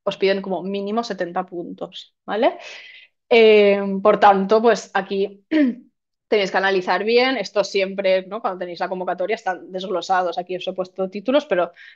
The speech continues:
tenéis que entender bien qué se está pidiendo, qué se valorará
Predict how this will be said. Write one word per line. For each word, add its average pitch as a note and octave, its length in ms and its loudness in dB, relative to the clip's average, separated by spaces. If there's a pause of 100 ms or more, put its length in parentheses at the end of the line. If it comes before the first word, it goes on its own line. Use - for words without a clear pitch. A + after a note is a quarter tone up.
tenéis F3+ 240 0
que G3+ 80 2
entender F#3 640 2
bien G3+ 280 2
qué F3+ 80 -10
se F3+ 100 -10
está F#3+ 200 -4
pidiendo, G#3+ 640 0
qué F#3+ 100 -2
se F3+ 140 -6
valorará G3 800 0